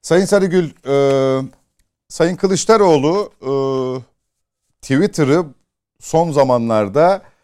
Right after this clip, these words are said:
e, belgelerle, e, bir takım, e, bulgularla kullanmaya başladı. Orada bir takım videolar çekiyor ama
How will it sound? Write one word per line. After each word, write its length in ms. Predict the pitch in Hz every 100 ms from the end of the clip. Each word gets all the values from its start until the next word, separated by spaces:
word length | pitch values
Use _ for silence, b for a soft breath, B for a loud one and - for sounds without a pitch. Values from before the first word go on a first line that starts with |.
| b _ -
e, 480 | 110 110 107 104 101 101
belgelerle, 960 | 135 135 147 160 156 120 113 139 143 _ 107
e, 320 | 110 107 107 104
bir 60 | 139
takım, 460 | 147 - 160 156 - _ _ _ _ _
e, 40 | 104 110 107 104 92
bulgularla 920 | 120 131 139 160 170 127 113 151 - _ _ _
kullanmaya 580 | 139 139 143 151 156
başladı. 420 | 135 107 - 95 113
Orada 600 | 120 135 120 131 151 -
bir 120 | 120
takım 300 | 135 143 151
videolar 440 | 139 135 117 90
çekiyor 360 | - 87 - 196
ama 280 | 160 117